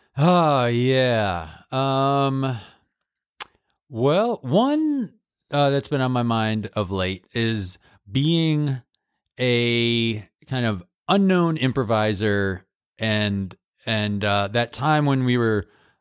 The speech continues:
learning and failing. And, and I think this is probably applicable to, to some other, to some other fields of interest as well. When you were expected to make mistakes, you made 'em, you had fun <laughs> making 'em, you know, you, you, you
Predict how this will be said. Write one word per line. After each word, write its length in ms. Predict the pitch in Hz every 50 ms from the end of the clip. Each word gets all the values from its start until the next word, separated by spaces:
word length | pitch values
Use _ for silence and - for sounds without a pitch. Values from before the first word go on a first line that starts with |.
| _
learning 680 | - 117 110 117 131 139 143 143 143 143 143 139 135 131 123 -
and 220 | 117 117 110 101
failing. 840 | - - - 123 120 120 120 117 120 120 120 120 120 117 117 113 113 -
And, 320 | - 117 110 110 110 107 113
and 120 | 127 139 147
I 80 | 147
think 200 | 143 - 233 196
this 200 | 196 208 190 -
is 100 | 165 131
probably 460 | - - 135 127 127 127 127 120 117
applicable 460 | 110 - - 127 117 - 117 110 113 107
to, 440 | - - 110 104 104 98 98 - - _ _ _
to 140 | - - 113
some 200 | - - 123 110 104
other, 360 | 101 98 104 104 104 104 98
to 160 | - - 110
some 160 | - 131 120
other 120 | 107 104 98
fields 280 | - - 113 107 95 101
of 80 | 87
interest 500 | 104 101 92 - 117 110 101 - - -
as 180 | 117 113 95 90
well. 340 | 101 104 104 101 98 95 - - - - - 156 -
When 600 | 120 123 127 127 123 120 120 117 113 113 110 101 - _ _ _ _ _ _
you 120 | - 139 143
were 100 | 147 143
expected 460 | 127 - - - 170 170 - 175 -
to 60 | 156
make 200 | 156 147 143 -
mistakes, 600 | 139 127 - - - 131 127 127 123 - - - - _
you 160 | _ 120 120 117
made 320 | 117 120 127 131 131 123
'em, 280 | 127 127 127 123 120 113
you 120 | - 117 101
had 180 | 113 113 95
fun 240 | - - 135 135 131 123
<laughs> 0 |
making 340 | 131 120 101 - - 123
'em, 300 | 113 120 123 113 120 127 -
you 140 | 117 107 113
know, 200 | 95 104 117 117
you, 180 | 120 117 107 110
you, 340 | 113 104 110 113 113 113 107 110
you 280 | 123 117 104 101 101